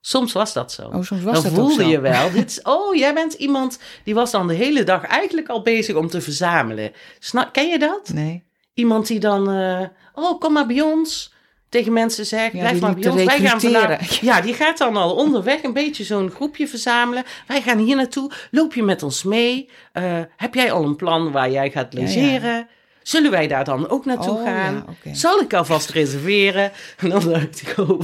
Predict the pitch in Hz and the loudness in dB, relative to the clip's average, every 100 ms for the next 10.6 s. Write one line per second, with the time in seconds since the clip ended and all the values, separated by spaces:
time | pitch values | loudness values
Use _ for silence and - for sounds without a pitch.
0 | - 170 - - 190 - 175 247 247 117 | -2 -6 -4 -2 -2 -2 -8 -4 -2 -4
1 | 190 - 131 135 147 147 - - - 127 | -6 -6 -4 -2 -2 -4 -4 -10 -10 -12
2 | 135 160 330 208 143 131 123 117 104 110 | -10 -4 0 2 2 -2 0 -2 -2 -6
3 | - _ _ - 135 131 127 - 175 180 | -10 _ _ -12 -10 -10 -14 -2 -2 2
4 | 175 160 165 180 - 151 143 135 - 160 | 0 2 2 2 2 0 0 -2 -4 -4
5 | 160 170 165 175 160 208 196 - 190 196 | 0 0 0 0 0 0 -2 -2 0 2
6 | 180 185 180 175 175 175 175 165 165 170 | 0 -2 0 2 2 0 -2 0 0 -2
7 | 175 175 - - 196 156 143 - - 139 | -2 -2 0 -2 -2 -2 -4 -6 -10 -6
8 | 131 - - 156 151 151 190 180 170 151 | -4 -6 0 2 4 4 4 4 4 2
9 | 147 143 131 131 135 127 120 110 - 117 | 0 -2 0 0 0 -2 -6 -10 -10 -10
10 | - - 92 139 135 135 | -6 -6 -4 -6 -8 -12